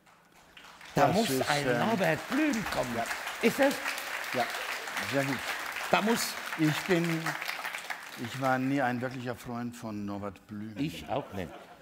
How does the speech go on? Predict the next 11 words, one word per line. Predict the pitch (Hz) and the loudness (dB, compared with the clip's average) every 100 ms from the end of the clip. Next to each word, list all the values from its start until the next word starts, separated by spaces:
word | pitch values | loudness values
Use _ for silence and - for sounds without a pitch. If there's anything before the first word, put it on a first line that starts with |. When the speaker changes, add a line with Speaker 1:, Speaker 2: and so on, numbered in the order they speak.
| - - - - - - - - - - - | -20 -20 -20 -20 -20 -20 -20 -20 -20 -20 -8
Speaker 2:
Können | 135 120 | -4 -2
Sie | |
sich | 113 | 0
erinnern, | 113 117 123 131 120 | 0 0 -2 -2 -4
was | 117 - | -6 0
Herbert | 123 113 101 | 0 0 -2
Wehmer | 110 120 131 131 | -2 -2 -2 -4
zu | - | -8
ihm | 127 120 | -8 -6
gesagt | 117 107 113 | -6 -8 -12
hat? | - | -12